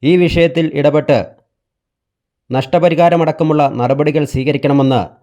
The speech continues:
സ്ഥലം സന്ദർശിച്ച കർഷക സംഘടനകളും നാട്ടുകാരും ആവശ്യപ്പെടുന്നു. പറമ്പും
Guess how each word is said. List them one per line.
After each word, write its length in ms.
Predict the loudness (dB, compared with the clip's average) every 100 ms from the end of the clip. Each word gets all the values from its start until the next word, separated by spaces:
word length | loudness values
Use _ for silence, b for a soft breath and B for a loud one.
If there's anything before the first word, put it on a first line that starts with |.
| _ _ _ -8
സ്ഥലം 340 | -2 0 0 0
സന്ദർശിച്ച 460 | -2 -2 -4 -2 0 0 -2
കർഷക 360 | -6 -4 -4 -4 -4
സംഘടനകളും 560 | -2 0 0 2 2 0 -8 _ _ _ -6
നാട്ടുകാരും 640 | -2 -2 -2 0 2 0 -4 -12 _ -4
ആവശ്യപ്പെടുന്നു. 580 | -4 -4 -4 0 0 0 -4 _ _ _ _ _ _ _ _ _ _ _ _ _
പറമ്പും 400 | -2 0 0 0